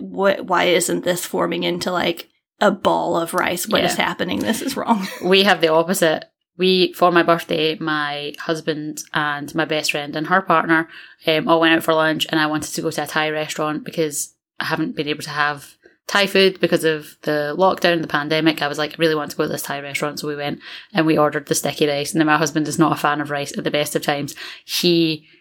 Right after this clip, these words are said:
Speaker 2: just couldn't even with the sticky
Speaker 1: Oh,
Speaker 2: rice.
Speaker 1: really?
Speaker 2: Yeah, he was
Speaker 1: <laughs>
Speaker 2: like, "What is it doing? Why is it doing that? What is this?" He was not, he was not happy with rice. He still talks about how weird, how weirded out he is by sticky rice. But I really like sticky
Speaker 1: Mm-hmm.
Speaker 2: rice. I think sticky rice is much better than, like, normal rice.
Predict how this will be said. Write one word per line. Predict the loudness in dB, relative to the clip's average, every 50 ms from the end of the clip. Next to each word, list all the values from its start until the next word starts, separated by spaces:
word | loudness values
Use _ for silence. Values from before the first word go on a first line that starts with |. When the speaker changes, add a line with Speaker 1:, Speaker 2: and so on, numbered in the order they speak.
| _ _ _ _ _
Speaker 2:
just | -2 2 2 2 2 0 -6 -12 -16 _ -10
couldn't | -6 -4 -4 -2 -2 -4 -4 -4
even | -4 -6 -6 -6 -6 -6 -6 -8 -12 _ _
with | -4 -4 -4 -4
the | -6 -6
sticky | -4 -4 -4 -4 -2 -2 -2
Speaker 1:
Oh, | 0
Speaker 2:
rice. | 0 0
Speaker 1:
really? | 2 4 4 4 4
Speaker 2:
Yeah, | 4 4 4 2 2
he | 4 4 4 4
was | 4 2 2 2
Speaker 1:
<laughs> | 0
Speaker 2:
like, | 0 0 -4 -10 -20 -20 _ _ _
"What | -4 0 2 4 4 4
is | 2 0
it | -2 0
doing? | 2 2 2 2 2 0 -2 -4 -6 -8 -12 -20 _ _ _
Why | 2 4 6 6 6
is | 4 2
it | 0 0
doing | 0 -2 -2 -2
that? | -2 -2 -2 -4 -2
What | 0 2 2 2 2
is | 0 -2 0
this?" | 0 0 0 0 -4 -4
He | -2 0 0
was | 0 2 2
not, | 2 2 4 2 0 -2 -4 -4
he | -2 -2 0
was | 0 2
not | 2 2 2 2
happy | 0 0 0 0
with | 0 0
rice. | 0 0 -2 -2 -2
He | -2
still | 0 0 0 0
talks | 0 -2 -2 -4 -8 -8
about | -6 -6 -4 -2
how | -4 -4
weird, | -4 -4 -6 -6 -8 -8 -10 -14 -14 -14 _ -2
how | 2 2
weirded | 4 4 4 4 4 4 2 2 2
out | 0 0
he | 0 0 -2
is | -2
by | -4 -6 -4
sticky | -2 -2 -4 -2 -2 -2
rice. | -2 -2 -4 -6 -10 -14 -6 0
But | 0 4 4
I | 6 6 4
really | 4 4 2 2 2
like | 2 0 2 4
sticky | 4 4 4 4 2
Speaker 1:
Mm-hmm. | 2
Speaker 2:
rice. | 2 2 2 2
I | 0
think | 0 0 -2
sticky | 0 -2 -2 -2 -2
rice | -6 -6 -8
is | -8 -8
much | -8 -8 -6 -6
better | -6 -4 -4 -4
than, | -4 -6 -8 -10 -14 -10 -10
like, | -10 -10 -8 -10
normal | -10 -8 -8 -10
rice. | -12 -12 -14 -16 -18